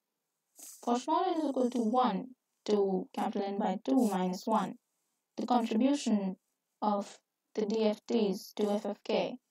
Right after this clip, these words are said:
is a sinusoidal of the magnitude two into f of n by capital N of the phase equal to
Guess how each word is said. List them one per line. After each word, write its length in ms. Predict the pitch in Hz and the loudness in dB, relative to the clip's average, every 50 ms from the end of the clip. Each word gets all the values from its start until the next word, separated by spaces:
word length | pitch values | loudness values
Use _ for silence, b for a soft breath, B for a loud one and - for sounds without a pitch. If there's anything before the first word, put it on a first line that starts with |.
| _ _ _ _ _ - - - _ _ | _ _ _ _ _ -20 -20 -20 _ _
is 140 | - 240 233 | 0 2 2
a 160 | 233 - - | 2 2 2
sinusoidal 720 | 269 269 294 320 - - 330 254 220 214 202 196 185 196 208 - | 4 4 4 2 0 -2 0 0 2 2 2 2 2 0 -2 -4
of 120 | 202 208 - | -6 -4 0
the 100 | 208 208 | 2 2
magnitude 720 | 214 208 202 202 214 208 214 - 196 190 190 185 185 - - _ _ _ _ - | 2 2 2 2 0 -2 -2 -2 -2 0 0 0 0 -2 -8 _ _ _ _ -2
two 380 | 262 262 240 226 208 208 269 - - | 2 2 4 2 2 -2 -6 -8 -4
into 340 | - 214 214 - 220 208 196 | -2 -2 0 0 0 -2 -2
f 80 | 202 | -2
of 140 | - 196 202 - | -6 -8 -6 -2
n 280 | 233 240 254 302 349 - _ _ _ _ _ _ _ - | 0 0 0 -2 -4 -8 _ _ _ _ _ _ _ -6
by 120 | 233 226 | -6 -4
capital 540 | 220 202 190 208 214 - 196 202 202 202 - _ - | -2 -2 -4 -4 -4 -4 -4 -4 -4 -4 -6 _ -4
N 340 | 208 202 190 185 - 277 - - _ _ _ _ _ _ _ _ _ - - - - - _ _ _ _ _ _ - | 0 0 2 2 0 -2 -4 -8 _ _ _ _ _ _ _ _ _ -20 -20 -20 -20 -20 _ _ _ _ _ _ -2
of 220 | 226 226 226 - | -2 -2 -2 -2
the 100 | 294 302 | -6 -4
phase 520 | 294 - 294 269 226 233 302 349 - - - _ _ - | 0 2 2 4 4 2 2 0 -6 -12 -18 _ _ 0
equal 400 | 247 247 247 - 254 247 254 247 247 - | 0 0 0 2 0 0 0 0 -2 0
to 400 | 262 254 247 247 247 - - | 2 2 2 2 0 -2 -4